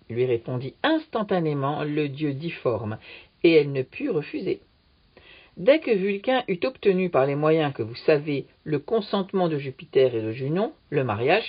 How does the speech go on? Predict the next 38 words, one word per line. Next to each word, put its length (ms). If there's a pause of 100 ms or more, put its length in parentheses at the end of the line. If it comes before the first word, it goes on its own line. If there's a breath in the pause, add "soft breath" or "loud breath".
(120)
fut 120
célébré 640
en 140
grande 360
pompe, 400 (400 loud breath)
et 100
les 160
jeunes 360
époux 320
s'installèrent 520
dans 200
un 100
palais 540
bâti 340
par 220
Vulcain 580
avec 320
l'aide 240
de 80
ses 180
cyclopes. 500 (1000 loud breath)
Cependant, 580 (920 loud breath)
malgré 480
le 100
luxe 300
dans 140
lequel 320
elle 100
vivait, 640
et 80
bien 240
que 120
son 180
mari 320
ne 100
lui 140
refusât 460
rien 500